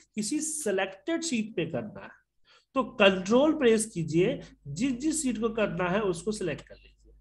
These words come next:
जैसे कि मैंने sheet one, sheet six और sheet three को किया।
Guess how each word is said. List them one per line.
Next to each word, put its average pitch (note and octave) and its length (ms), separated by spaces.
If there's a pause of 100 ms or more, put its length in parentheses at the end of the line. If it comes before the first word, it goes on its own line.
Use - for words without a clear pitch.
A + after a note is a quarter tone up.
(200)
जैसे F#3+ 200
कि B3 120
मैंने G#3 260
sheet F3 300
one, D3 640
sheet D3 260
six - 400
और E3 100
sheet A3 320
three A3 160
को E3+ 80
किया। - 380